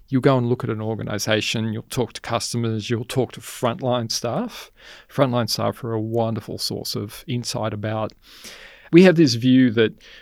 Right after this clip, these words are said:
when, when organisations don't take into account what their customers really want from them, which is most of the time, and they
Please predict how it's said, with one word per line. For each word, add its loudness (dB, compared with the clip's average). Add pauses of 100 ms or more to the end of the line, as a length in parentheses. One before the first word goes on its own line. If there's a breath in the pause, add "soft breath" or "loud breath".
(120)
when, 2 (340 soft breath)
when 10
organisations 8 (500)
don't 4 (960)
take 0
into 0
account -4 (400)
what 0
their 0
customers -4
really -6
want -6
from -8
them, -4 (200)
which -10
is -6
most -4
of -6
the -10
time, -4 (520 loud breath)
and 0 (220)
they 2